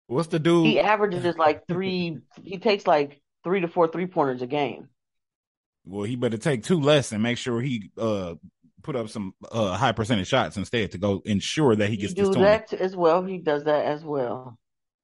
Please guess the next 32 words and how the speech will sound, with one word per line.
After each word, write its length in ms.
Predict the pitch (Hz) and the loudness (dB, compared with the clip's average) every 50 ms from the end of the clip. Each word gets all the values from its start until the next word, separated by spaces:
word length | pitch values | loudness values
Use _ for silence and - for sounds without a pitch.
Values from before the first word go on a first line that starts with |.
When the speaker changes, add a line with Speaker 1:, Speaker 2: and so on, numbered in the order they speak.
| _ _ _ _ _ _ _ _ _ _ _ _ _ _ _ _ _ _ _ _ _ _ - 80 | _ _ _ _ _ _ _ _ _ _ _ _ _ _ _ _ _ _ _ _ _ _ -8 -4
Speaker 1:
I'm 180 | 107 117 123 101 | 0 0 0 0
just 180 | 92 87 - - | -2 -4 -4 -2
Speaker 2:
He 60 | 107 | -2
does 80 | 98 - 135 | -2 -2 -2
Speaker 1:
saying. 120 | 135 127 | -4 -4
Speaker 2:
that 200 | 135 139 127 87 | -2 -2 0 0
as 120 | 95 120 131 | -2 -4 -6
well. 440 | 127 113 113 101 95 95 - - _ _ _ _ _ _ _ _ _ _ _ _ _ _ _ _ _ | -8 -6 -6 -6 -6 -6 -8 -12 _ _ _ _ _ _ _ _ _ _ _ _ _ _ _ _ _
And 200 | - 156 170 170 | -2 0 2 2
he 120 | 180 185 180 | 2 0 0
will. 400 | 160 156 135 117 113 107 - - _ _ - | 0 0 0 -2 -2 -6 -10 -12 _ _ 0
I, 140 | 143 131 101 | 0 0 0
Speaker 1:
We, 80 | 92 | -2
Speaker 2:
Tobias 340 | - 147 156 160 165 170 139 | -2 -2 0 2 2 2 2
Speaker 1:
we, 40 | 120 | 0
we 60 | 170 165 | 0 0
Speaker 2:
Harris, 260 | 160 156 131 120 107 | 2 2 0 0 0
Speaker 1:
gonna 160 | 110 107 104 | 0 -2 -2
see. 280 | - - 87 85 98 98 | -2 -6 -8 -8 -4 -2
Speaker 2:
if 120 | 143 143 139 | -2 -2 2
Speaker 1:
We 40 | 139 | 4
Speaker 2:
by 140 | 139 143 | 2 2
Speaker 1:
gonna 100 | - 85 | 2 2
see. 0 | |
Speaker 2:
some 400 | - 175 170 180 180 180 180 - _ _ _ _ _ _ | 0 0 0 0 0 -2 -4 -6 _ _ _ _ _ _
miraculous 800 | - 143 151 151 151 151 156 165 165 - 170 160 165 160 160 - | -2 2 2 4 4 4 4 2 0 -2 -6 -4 -4 -6 -6 -8
chance 380 | - - 156 139 135 131 - | -4 -2 -2 0 -2 -2 -6
you 180 | 127 131 139 139 | -8 -8 -6 -4
listen 320 | 135 135 135 - 127 127 127 | -4 -6 -6 -6 -6 -8 -6
to 100 | - 131 | -6 -8
this 100 | 127 - | -8 -4
podcast, 640 | - 135 107 98 113 113 - 135 90 85 110 117 | -2 -2 0 0 -2 -4 -6 -6 -4 -4 -6 -8